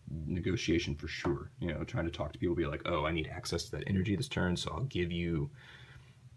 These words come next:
access to my daughters for free. You can just marry them. I'll just let you do that." Things like that can be very powerful as trade things, or you could possibly, I think in the rules you can trade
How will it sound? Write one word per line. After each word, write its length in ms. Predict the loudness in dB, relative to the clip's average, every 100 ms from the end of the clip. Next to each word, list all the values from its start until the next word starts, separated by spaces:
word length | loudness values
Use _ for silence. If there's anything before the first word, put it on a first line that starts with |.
| -8
access 300 | -2 2 2
to 80 | 4
my 100 | 2
daughters 500 | 4 4 8 8 8
for 120 | 4
free. 520 | -4 6 8 8 8 6
You 80 |
can 80 | 6
just 140 | 4 4
marry 240 | 4 4
them. 180 | 4 4
I'll 80 | 4
just 120 | 2
let 140 | 2
you 80 | 2
do 180 | 2 2
that." 320 | 4 2 0 -4 -18 -4
Things 140 | -2 0
like 100 | 2
that 120 | 2
can 100 | 4
be 60 | 2
very 160 | 0
powerful 520 | -2 0 0 0 0
as 80 | -2
trade 300 | 2 0 2
things, 260 | 2 0 0
or 40 |
you 100 | -2
could 160 | -2 -2
possibly, 320 | 0 0 0
I 40 |
think 160 | 0 0
in 40 |
the 80 | 2
rules 200 | 2 2
you 100 | 0
can 220 | 0 -2
trade 340 | 0 2 2